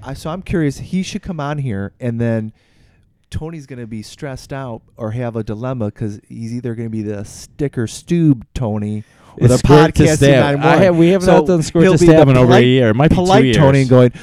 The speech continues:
Speaker 1: "So when you were in the music industry, how, like, how did you, uh," instead of, "Hey,"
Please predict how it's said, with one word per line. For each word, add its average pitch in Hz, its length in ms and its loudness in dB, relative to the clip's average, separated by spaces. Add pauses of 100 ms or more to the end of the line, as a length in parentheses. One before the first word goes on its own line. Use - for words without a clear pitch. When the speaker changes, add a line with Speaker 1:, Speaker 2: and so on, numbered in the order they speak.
(120)
Speaker 1:
"So - 300 0
when 123 200 2
you 247 80 2
were 196 80 4
in 117 80 0
the 104 80 2
music 104 300 2
industry, 101 480 0
how, 107 220 -2
like, 123 160 -4
how 226 160 -4
did 147 180 0
you, 123 200 6
uh," 107 220 0 (180)
instead 117 300 0
of, 101 160 0 (200)
"Hey," 131 220 -2